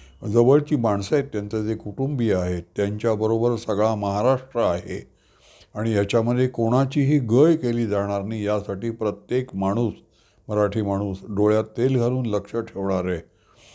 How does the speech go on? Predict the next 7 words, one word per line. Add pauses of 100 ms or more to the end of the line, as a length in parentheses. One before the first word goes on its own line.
(380)
हे
त्यांनी
लक्षात
घ्यावं (520)
आणि (1120)
निर्धास्त
व्हावं.